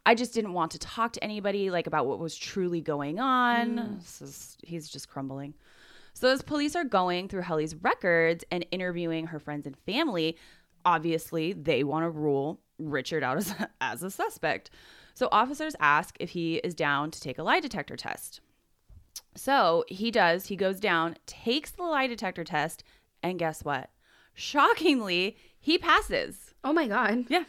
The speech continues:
Speaker 1: he passes the lie detector test.
Speaker 2: Well, thank God those tests aren't admissible in court. <laughs>
Speaker 1: So the records that the police were combing through of Helly's show like, no activity, no phone calls, no usage of cards, nothing. Which, obviously,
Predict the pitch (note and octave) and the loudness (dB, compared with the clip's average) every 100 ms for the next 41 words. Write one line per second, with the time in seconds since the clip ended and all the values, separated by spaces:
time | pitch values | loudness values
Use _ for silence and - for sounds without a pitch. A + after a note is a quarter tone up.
0 | - - D#4 D#4+ F4+ D4 C4+ C4+ C#4 B3+ | -6 -4 0 0 0 -6 -8 -4 -2 -2
1 | A3+ F#3 D#3 D3 - - - A#3 A#3+ B3+ | -4 -8 -8 -10 -12 -10 -2 0 0 0
2 | C4 A3+ A#3 A#3+ A#3+ - A#3+ A#3+ - B3+ | 0 2 2 0 -2 0 0 2 4 6
3 | C#4+ A#3 C#4+ - D4 D4+ D#4 D#4 F#4+ E4+ | 4 2 2 2 2 6 8 8 10 12
4 | C4+ D4+ G4 - C#5 E5+ G#4 - G#4+ - | 12 12 10 8 6 8 6 2 -10 -8
5 | - - - - - D4 D#4+ C4+ B3+ - | -10 -14 -16 -6 2 6 6 6 4 4
6 | F4 F4+ F4 C#4+ C4+ B3 B3+ A#3 A#3 A3+ | 0 -2 -2 -2 -2 -2 -2 -2 -2 -4
7 | G3+ G3+ G3 F#3 E3+ E3+ - F3+ E3 E3+ | -2 -4 -2 -4 -2 -2 -2 -2 0 -2
8 | - - - G#3 G3 - _ - G3+ - | -6 -6 2 4 2 -2 _ -2 -2 -2
9 | - G3+ G3+ F#3+ F3 - D#3+ C3 F2+ - | -4 4 6 8 6 4 -6 -4 -6 -6
10 | C3 B2+ - A#3+ A#3+ A#3+ A#3 A3 A3 G3+ | -8 -8 2 4 4 2 4 4 4 -2
11 | - E3+ F#3 B3 B3+ C4 A3+ B3 - - | -4 2 4 4 0 -6 -6 -6 -6 -2
12 | D#3+ D#3 D#3+ - - E3 F#3 F3+ D3 D3 | 2 2 0 -4 -8 -4 0 0 -2 -6
13 | - - - A3+ - A3+ G#3 G#3 F#3+ F3 | -10 -8 0 2 6 8 8 4 2 2